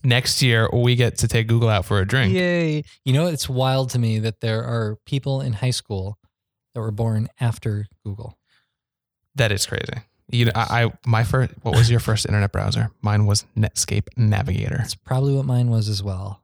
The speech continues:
Speaker 2: Yeah. I remember, uh, <laughs> I remember my Alta Vista. Um, what was the other one? I had another, um, internet service provider. I don't remember.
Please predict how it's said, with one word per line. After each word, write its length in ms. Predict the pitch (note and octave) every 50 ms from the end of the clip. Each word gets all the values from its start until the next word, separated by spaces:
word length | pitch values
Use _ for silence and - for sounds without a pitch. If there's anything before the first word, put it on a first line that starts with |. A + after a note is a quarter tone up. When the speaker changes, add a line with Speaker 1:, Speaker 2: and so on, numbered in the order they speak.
| _ _
Speaker 2:
Yeah. 360 | A2+ G#2+ G2+ G2 G2 G2 F#2+ F#2 - _ _ _ _ _ _ _ _ -
I 80 | A#2+
remember, 420 | A2+ A2+ A2+ A2 G#2+ G2+ G#2+ G#2 G2+
uh, 240 | G2+ G2 G2 G2 G2 - - - _ _ _ _ _
<laughs> 400 | _ _ _ _ _ _ _ -
I 100 | B2 B2
remember 300 | B2 B2+ B2+ A#2+ A#2+ A2+
my 140 | A2+ A#2+ - -
Alta 260 | A#2+ A#2 - - A#2
Vista. 500 | G#2+ A#2+ A2+ - - - B2 A#2+ A#2+ - _ _ _ _ _ _ _ _ _ _ - C4+ - - - _ _ -
Um, 440 | A#2 A2 G#2+ G#2+ G#2+ G#2 G#2+ G#2+ G#2 - - _ _ _ _ _ _ _ _
what 120 | - - C3+
was 140 | C3+ A#2+
the 80 | - B2+
other 140 | A#2 A2 G#2+
one? 120 | G#2+ G#2+ A2
I 40 |
had 160 | A2 B2 A#2+ A2+
another, 560 | A2+ A2+ A#2 A2 A#2 A2+ A2+ A2+ A2+ A#2 A#2
um, 400 | A#2+ B2 A#2+ A2+ A2 A2 A2+ G#2+ _ _ _ _ _ _ _ _ _ _ _ _ _ _ _ _ _ _
internet 240 | C3 A#2+ A#2 A#2+ A2+
service 300 | - - A#2+ A#2+ A#2+ -
provider. 340 | - B2 A#2+ A#2+ A#2+ C3 D3
I 80 | E3
don't 100 | D#3 C3
remember. 440 | A#2 G#2+ G#2+ G#2+ G#2 G#2 A2 G#2 -